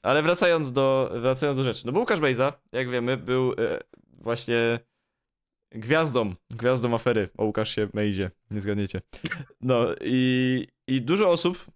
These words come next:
nie będących przychylnych Prawu i Sprawiedliwości, bardzo chciało, żeby Łukasz Mejza został rozliczony. No i znaleźli mu taki, takie rzeczy,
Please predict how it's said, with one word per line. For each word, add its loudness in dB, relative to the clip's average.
nie 2
będących -2
przychylnych -4
Prawu 0
i -2
Sprawiedliwości, -2
bardzo 2
chciało, 2
żeby -2
Łukasz -2
Mejza -2
został 0
rozliczony. 0
No 4
i 2
znaleźli 2
mu 0
taki, 0
takie -4
rzeczy, 0